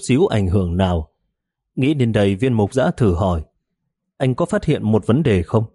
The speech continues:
Hình như anh và tôi đều miễn dịch với vật chất bí ẩn của nơi này." Đoàn Phong nhận ra lời nói của Viên Mục Dã có ẩn ý, bèn cười đáp: "Vật chất trong hang động này sẽ không ảnh hưởng được đến tôi. Nếu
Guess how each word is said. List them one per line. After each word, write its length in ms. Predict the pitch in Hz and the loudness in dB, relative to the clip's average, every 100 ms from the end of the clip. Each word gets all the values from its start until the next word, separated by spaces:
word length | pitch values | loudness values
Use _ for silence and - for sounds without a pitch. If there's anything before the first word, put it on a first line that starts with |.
| _ _ - | _ _ -4
Hình 160 | 139 117 | -2 0
như 80 | |
anh 240 | 147 151 143 | 0 -2 -2
và 100 | 107 | -2
tôi 220 | - 135 | 0 0
đều 180 | 110 95 | 2 0
miễn 260 | 107 180 | 2 2
dịch 220 | 147 113 - | 2 0 -2
với 80 | 147 | -2
vật 200 | 101 92 | 0 -2
chất 220 | 170 - | -4 0
bí 140 | 135 | 0
ẩn 280 | - 117 92 | 0 0 -2
của 120 | 92 | 0
nơi 200 | 95 127 | 0 2
này." 260 | 107 87 78 - _ _ _ _ _ _ _ _ - | 0 -2 -6 -10 _ _ _ _ _ _ _ _ -2
Đoàn 200 | 117 110 | -2 0
Phong 240 | 160 117 | 0 0
nhận 180 | 117 117 | 0 0
ra 140 | 135 | -2
lời 200 | 113 104 | 0 0
nói 260 | 95 101 170 | 2 0 0
của 140 | 107 | 0
Viên 160 | 98 104 | 2 2
Mục 200 | 98 92 | 0 0
Dã 180 | 123 147 | 0 0
có 160 | - | -2
ẩn 280 | - 107 92 | 0 0 0
ý, 320 | 113 110 180 - _ - | 0 0 0 -6 _ -4
bèn 260 | 107 92 - | -2 -2 -2
cười 220 | 107 87 | 0 0
đáp: 220 | 82 120 _ _ _ _ _ _ _ - | 0 -4 _ _ _ _ _ _ _ -8
"Vật 200 | 104 104 | -4 -4
chất 200 | - 131 - | -2 -4 -2
trong 220 | 101 95 | -2 0
hang 200 | 104 95 | 0 0
động 220 | 104 104 | 0 0
này 240 | 101 87 | 0 0
sẽ 180 | 85 127 | -2 -6
không 220 | 120 117 | -2 -2
ảnh 180 | 110 98 | -2 -2
hưởng 260 | 87 101 92 | 0 -2 0
được 140 | 101 | -2
đến 220 | 110 113 147 | 0 -2 0
tôi. 220 | 110 101 - _ _ _ _ _ _ _ - | 0 0 -2 _ _ _ _ _ _ _ -10
Nếu 280 | 98 98 | -2 0